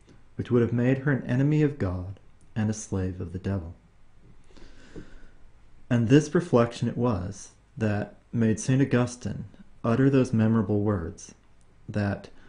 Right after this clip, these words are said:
when speaking of Mary for the honor of our Lord, whom she merited to have for her son, he would not entertain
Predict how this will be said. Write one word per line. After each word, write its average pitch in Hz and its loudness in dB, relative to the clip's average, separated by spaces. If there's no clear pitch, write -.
when 104 0
speaking 143 4
of 151 -2
Mary 110 2
for - -4
the 104 0
honor 117 2
of 104 0
our 104 2
Lord, 98 0
whom 123 4
she 117 0
merited 131 4
to 131 -8
have 113 -2
for 113 -4
her 110 0
son, 92 -2
he 135 6
would 123 6
not 143 2
entertain 131 2